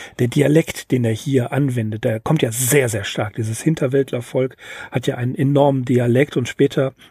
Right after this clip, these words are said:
in Schatten über Innsmouth wird das auch nochmal gemacht. Aber hier sind die Passagen des Dialektes sehr, sehr lang. In einem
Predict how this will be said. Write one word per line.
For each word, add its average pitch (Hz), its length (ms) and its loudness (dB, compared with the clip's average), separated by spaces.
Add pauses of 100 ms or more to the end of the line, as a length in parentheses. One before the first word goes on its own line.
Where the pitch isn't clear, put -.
in 127 220 0
Schatten 143 300 -4
über 123 520 -6
Innsmouth 139 460 -4 (240)
wird 131 180 -2
das 117 100 -4
auch 156 160 0
nochmal 120 460 -2
gemacht. 123 300 -4
Aber 131 100 -2
hier 143 240 4
sind 135 220 -2
die - 20 -6
Passagen 139 580 2
des 113 160 -6
Dialektes 120 680 -4
sehr, 123 180 -2
sehr 110 140 -4
lang. 104 320 -8 (500)
In 147 140 2
einem 143 380 2